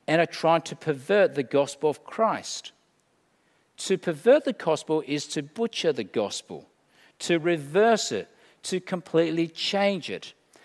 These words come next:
A-, and the word that's used here is the same word that's used when laughter's changed to grief or the sun into darkness. It is to reverse it. They've reversed the gospel. Now, I wonder whether some of us might be thinking now,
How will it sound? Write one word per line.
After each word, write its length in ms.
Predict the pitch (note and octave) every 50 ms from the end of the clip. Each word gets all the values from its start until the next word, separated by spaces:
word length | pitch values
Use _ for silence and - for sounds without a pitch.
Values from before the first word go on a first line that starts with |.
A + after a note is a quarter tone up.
| - -
A-, 160 | - G#3 E3+ E3+
and 120 | F#3 F3
the 80 | F#3 F3+
word 280 | G3 C4 E4+ F#4 D4+
that's 260 | C4 A#3 G3+ - -
used 280 | E3 F3 G3+ G3+ - -
here 180 | C#3 B2+ B2 B2
is 140 | A#2+ -
the 60 | - -
same 260 | - - A3 A3 G3
word 160 | E3 D#3 C#3+
that's 300 | D3 C#3 B2+ - - -
used 260 | C#3+ C#3+ D3 C#3 -
when 220 | - C#3 C3+ B2+ - - - - -
laughter's 580 | B2 B2+ D3 D#3+ F3 F3 - - F3 D3 - -
changed 440 | - - - C#3 C3+ C3 - - -
to 100 | C#3+ C3
grief 460 | B2 _ - F#3+ G#3 G3+ D3+ - - -
or 140 | C3+ C#3+ C3+
the 80 | C#3
sun 360 | - - - - D3 C3+ C3
into 300 | B2+ C3+ C3 - - C3+
darkness. 640 | A2 G#2+ - D#3+ F3 F#3+ G3+ - - B2 A2 - - -
It 140 | D3 C#3
is 140 | C#3+ C#3 -
to 180 | - - D3 C#3
reverse 680 | D3 D#3 D3 B2+ A#2+ - - F#3+ G#3+ A3 G3+ - -
it. 140 | G#2 E2 - - - - - - _ -
They've 300 | C#3+ D3 D3+ C#3+ - - - -
reversed 800 | C#3+ E3 E3 C#3+ A#2 A2+ A2+ B2 A#2+ B2 C3 B2+ - - - -
the 80 | D3
gospel. 720 | C3+ A#2+ C3 F3 G3+ G#3 G3 - - - - F#2+ D#2+ - - _ _ - - - - - _ - - - - - - _ _ _ _ - - _ _ _ _ _ _ _ _ _ _ _ _ -
Now, 140 | G#3+ A#3 A#3+
I 40 |
wonder 240 | C#4 E4 G4 F#4+ B3+
whether 280 | F#3+ F3+ F3+ E3+ F3 D3+
some 280 | - - - E3 D#3
of 120 | D3+ C3 C3
us 240 | C#3 B2+ - - C#3
might 240 | C3+ C#3 C#3 C#3
be 80 | C#3 C3
thinking 400 | A#2+ - C3+ B2+ - - C3 B2
now, 240 | B2 A#2+ A2+ A#2+